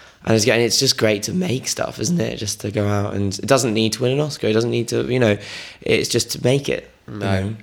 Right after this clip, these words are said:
Speaker 2: And I think that's what held us back, because really when you do win an award like that, it do, you do, we did, we just, we just were frozen because nothing we,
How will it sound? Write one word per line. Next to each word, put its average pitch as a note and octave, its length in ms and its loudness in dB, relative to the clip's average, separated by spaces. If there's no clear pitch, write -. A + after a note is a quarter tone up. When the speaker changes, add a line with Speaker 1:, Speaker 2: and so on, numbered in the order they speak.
Speaker 2:
And D#3+ 100 0
I E3+ 60 2
think E3+ 200 -2
that's D#3 220 0
what C#3+ 140 2
held C#3+ 180 2
us B2 80 -2
back, - 400 -2
because A#2 540 -2
really B2+ 320 2
when A2+ 220 0
you G#2 100 -2
do C#3+ 200 2
win G#2 220 0
an F#2 100 0
award F#2 360 0
like F2 220 -2
that, E2+ 260 -4
it G2+ 200 -8
do, A#2+ 140 4
you A2 200 0
do, B2 500 4
we C3 280 2
did, A#2+ 300 4
we C#3+ 140 4
just, D3+ 260 0
we D3 160 4
just D3 200 -2
were C3+ 100 -2
frozen C3+ 540 4
because A2+ 400 0
nothing C3+ 600 0
we, B2 320 -2